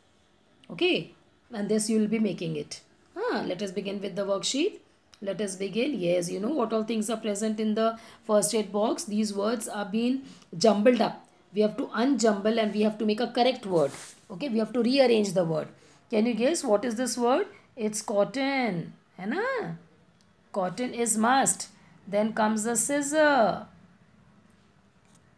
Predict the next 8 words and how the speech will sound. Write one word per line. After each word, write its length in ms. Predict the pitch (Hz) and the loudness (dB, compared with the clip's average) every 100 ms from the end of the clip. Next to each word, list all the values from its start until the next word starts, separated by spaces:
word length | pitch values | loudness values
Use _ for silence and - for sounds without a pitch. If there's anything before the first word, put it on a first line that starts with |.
| _ - - - | _ -20 -20 -18
Okay, 560 | 196 170 262 247 202 - 175 | -14 -4 0 2 0 -4 -6
then 320 | 208 240 240 | -2 -2 -2
this 200 | 202 175 | -2 -4
is 180 | 233 214 | -4 -2
medicines. 1300 | 214 220 247 - 269 220 165 143 - - - - - _ _ _ _ _ _ _ _ _ _ _ _ _ 202 | 0 0 -2 -2 -2 -2 -2 -6 -4 -2 -2 -8 -14 _ _ _ _ _ _ _ _ _ _ _ _ _ -8
Podin 340 | 185 202 202 | -4 -2 2
hara, 720 | 214 190 190 190 190 190 185 - _ - | 4 4 6 6 6 4 -2 -12 _ -4
ointments, 1080 | 190 196 202 196 196 196 202 180 - - | -2 -2 -2 -2 -2 -4 -4 -4 -4 -8